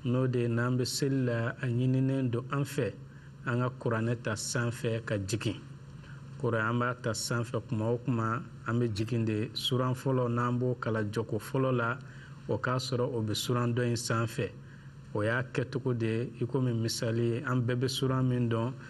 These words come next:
ni mɔgɔ min ye jɔko fɔlɔ seli, n'i ye Kul A'uzu Birabi Falak kala o la, i kan ka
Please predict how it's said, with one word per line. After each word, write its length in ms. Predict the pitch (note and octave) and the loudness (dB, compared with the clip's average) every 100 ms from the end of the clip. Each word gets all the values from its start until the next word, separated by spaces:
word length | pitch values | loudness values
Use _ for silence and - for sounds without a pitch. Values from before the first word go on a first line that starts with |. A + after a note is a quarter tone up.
| - - | -16 -4
ni 120 | A2 C#3 | 2 4
mɔgɔ 320 | C3 A#2 C3 | 4 2 2
min 140 | C3 | 4
ye 120 | B2+ A#2+ | 2 0
jɔko 320 | A2+ G#2+ A2 | 0 -2 -4
fɔlɔ 300 | - B2 B2 | 0 0 0
seli, 500 | - B2 A#2+ A#2+ C#3 - - - - | 0 2 2 2 0 -8 -16 -10 0
n'i 300 | A2+ B2+ C3 | 2 4 4
ye 80 | C3 C3 | 2 2
Kul 180 | C#3 C#3 | 2 2
A'uzu 440 | A2+ B2 B2 B2 | 2 2 2 2
Birabi 340 | G#2+ A#2+ A#2+ A2+ | 2 0 2 0
Falak 420 | - B2+ B2+ - | 0 0 0 -2
kala 220 | C3+ A2+ | 0 2
o 100 | G#2+ | 2
la, 240 | A2 G#2+ B2 - - - - | 2 2 0 -6 -16 -16 -4
i 100 | C3+ | -4
kan 340 | B2+ C#3 C#3 B2+ | 0 2 2 2
ka 220 | A2+ | 0